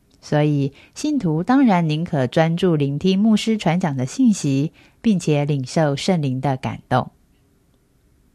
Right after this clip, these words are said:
除了主日信息之外，同样的，如果牧师可以善用chat G P T，用短短的时间来拟定计划、预备会议讨论内容、编写教材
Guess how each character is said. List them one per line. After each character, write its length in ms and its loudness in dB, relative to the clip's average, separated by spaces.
除 140 -4
了 160 0
主 120 -2
日 140 2
信 220 0
息 160 -4
之 180 -2
外， 300 2
同 220 -2
样 200 4
的， 280 0
如 140 2
果 160 2
牧 200 2
师 280 -2
可 180 -2
以 140 2
善 260 0
用 200 2
chat 320 0
G 160 -2
P 140 0
T， 360 0
用 220 -2
短 240 2
短 180 2
的 160 0
时 240 -4
间 360 2
来 260 -4
拟 220 -2
定 240 0
计 180 0
划、 380 0
预 120 0
备 220 0
会 240 2
议 220 2
讨 260 -4
论 340 -2
内 180 6
容、 380 0
编 200 -2
写 240 -2
教 240 2
材 420 -2